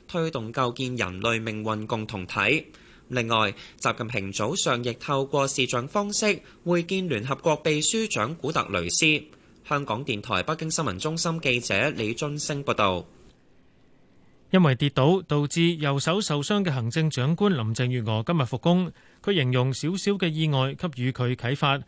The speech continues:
Speaker 2: 喺良好局面嘅時候不能夠掉以輕心，應該保持謹慎。林鄭月娥指出，現時香港有良好嘅局面，亦都有中央支持，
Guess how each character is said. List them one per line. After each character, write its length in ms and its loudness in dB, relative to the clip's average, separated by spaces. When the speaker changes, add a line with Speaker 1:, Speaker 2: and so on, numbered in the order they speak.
Speaker 2:
喺 120 2
良 220 0
好 280 0
局 200 -6
面 220 2
嘅 80 0
時 220 -4
候 160 4
不 160 -2
能 180 0
夠 240 2
掉 240 0
以 140 -2
輕 180 2
心， 280 4
應 140 2
該 180 4
保 240 0
持 200 -2
謹 180 0
慎。 320 0
林 100 4
鄭 120 2
月 140 2
娥 180 0
指 160 0
出， 100 2
現 180 4
時 280 0
香 260 0
港 300 2
有 240 0
良 280 -2
好 120 -2
嘅 200 0
局 160 -6
面， 360 2
亦 80 0
都 160 0
有 260 2
中 220 2
央 200 4
支 220 2
持， 340 0